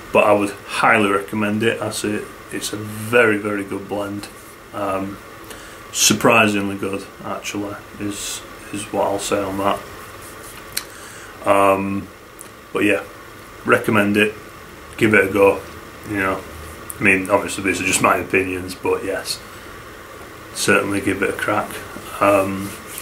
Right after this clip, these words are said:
also take this opportunity to thank everyone who's recently subscribed. It's much appreciated. Feel free to join the subs contest. It's not just for old subs, um, it's for everyone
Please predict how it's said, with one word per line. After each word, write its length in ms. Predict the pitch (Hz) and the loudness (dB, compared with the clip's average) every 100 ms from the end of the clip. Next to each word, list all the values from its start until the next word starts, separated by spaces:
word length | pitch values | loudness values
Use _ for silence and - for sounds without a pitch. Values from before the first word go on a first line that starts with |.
| - | 4
also 280 | 104 - - | 4 4 4
take 120 | 107 | 4
this 140 | 104 | 4
opportunity 560 | - - 110 107 - 107 | 0 2 2 2 2 0
to 340 | - 104 104 | 2 6 6
thank 640 | 101 - - - 104 104 - - | 6 -2 -12 2 4 4 -2 0
everyone 400 | 107 104 101 101 | 0 2 2 0
who's 360 | - 104 101 101 | -2 0 2 4
recently 580 | 101 101 107 104 104 98 - - | 4 4 -2 0 0 -2 -8 -10
subscribed. 680 | - 107 98 - 117 127 - - - - - - - - - - | -6 0 2 6 6 4 0 -12 -20 -20 -20 -20 -20 -14 -12 -10
It's 120 | - | -6
much 240 | 104 - | -4 -4
appreciated. 640 | 104 104 104 - 104 107 107 | -2 2 2 4 2 2 0
Feel 280 | - 101 | 0 0
free 220 | 98 104 95 | 2 2 2
to 80 | - | 2
join 220 | 107 101 | 4 4
the 60 | |
subs 280 | 104 104 104 | 2 0 0
contest. 540 | - 104 101 104 107 - | 2 2 2 2 0 0
It's 160 | - | 0
not 160 | 101 92 | 0 0
just 160 | 101 | -2
for 200 | - 101 98 - - - - - - | 0 0 -2 -8 -14 -14 -14 -16 -2
old 240 | 104 104 101 | 4 4 4
subs, 480 | - 104 107 - - - - - | 2 2 2 -4 -4 -14 -16 -8
um, 440 | 98 95 95 95 104 | -2 2 2 0 -2
it's 120 | - | -2
for 180 | - 101 | 2 4
everyone 440 | 101 101 104 127 | 6 4 4 0